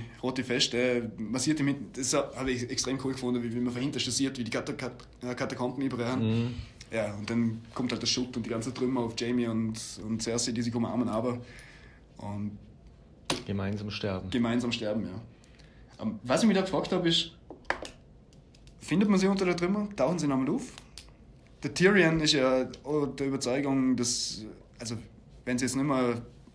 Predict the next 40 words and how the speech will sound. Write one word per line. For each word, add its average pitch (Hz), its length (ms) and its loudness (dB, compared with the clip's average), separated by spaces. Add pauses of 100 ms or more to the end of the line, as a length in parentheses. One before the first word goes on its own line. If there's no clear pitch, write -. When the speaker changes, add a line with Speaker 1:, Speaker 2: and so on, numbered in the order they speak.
(100)
Speaker 1:
auffindbar 131 560 -2
sind, 139 240 -2
dass 117 100 -2
sie - 80 -4
es 117 60 -4
vielleicht 120 180 -2
geschafft 196 220 0
haben 160 60 -4
nach 151 120 -2
Pentos. 151 460 -4 (1000)
Speaker 2:
Mhm. 120 140 0
Speaker 1:
Ähm, 120 320 2 (1900)
also, 131 280 2 (160)
vielleicht, 196 380 0 (320)
ich 139 100 0
habe 160 100 8
auch 156 460 4
heute 165 140 0
schon 147 220 4 (300)
gelesen, 131 380 0
wobei 120 240 0
da 110 240 -2
gebe 110 200 -4
ich 104 260 -8
überhaupt 113 320 0
nichts 139 140 -2
drauf, 135 140 -4
dass - 140 -12
der 104 80 -6
Jamie 147 280 0
eventuell 131 300 0
nochmal 127 220 2
auftaucht, 131 500 -4 (300)
aus 104 80 -8
welchen 131 240 0
Gründen 139 240 0
auch 131 60 0
immer. 139 240 0 (920)
Ähm, 113 300 2
Speaker 2:
Mhm. 117 220 -2